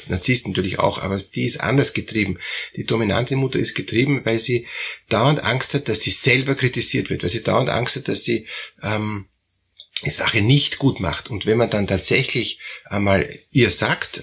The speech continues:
sei es jetzt da der Ehemann oder sei es das, das Kind oder erwachsen werdende Jugendliche und Kind und, und junge, ähm,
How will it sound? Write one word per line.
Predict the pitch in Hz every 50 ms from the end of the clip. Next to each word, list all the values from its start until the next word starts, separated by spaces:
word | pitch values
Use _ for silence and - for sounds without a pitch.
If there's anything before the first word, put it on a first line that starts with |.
| - -
sei | - - 90
es | 87 -
jetzt | 90 82 - -
da | 82
der | 73 - -
Ehemann | - 117 139 139 131 135 131 131 131 123
oder | - 90 104 104 101 98
sei | 95 - - 78 92
es | 95 - - - - - -
das, | - 90 85 - - -
das | - 76 - - - - - -
Kind | - 131 139 160 160 151
oder | 98 87
erwachsen | 65 64 87 - - - - 117
werdende | 113 110 113 117 107 107
Jugendliche | 101 110 131 143 135 131 120 117 120 113 -
und | - 104 101 -
Kind | - 131 139 139 - - - - - - -
und, | 120 113 107 92 -
und | 107 98
junge, | 113 127 131 127 123 117 - - -
ähm, | - 98 98 95 98 101 95